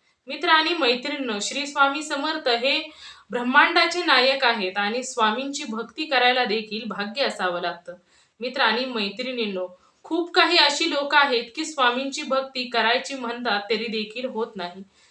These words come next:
मित्र आणि मैत्रिणींनो, परंतु काही लोकांच्या आयुष्यामध्ये स्वामी स्वतःहून जात असतात. मित्र आणि मैत्रिणींनो, स्वामी,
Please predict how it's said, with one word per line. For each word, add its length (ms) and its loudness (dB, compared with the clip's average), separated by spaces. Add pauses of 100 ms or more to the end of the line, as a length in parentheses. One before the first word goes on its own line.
(140)
मित्र 220 -4
आणि 260 4
मैत्रिणींनो, 720 -2
परंतु 460 0
काही 340 0
लोकांच्या 500 0
आयुष्यामध्ये 640 0
स्वामी 440 -2
स्वतःहून 600 -2
जात 260 -4
असतात. 320 -10 (540)
मित्र 220 0
आणि 240 6
मैत्रिणींनो, 600 -4
स्वामी, 600 0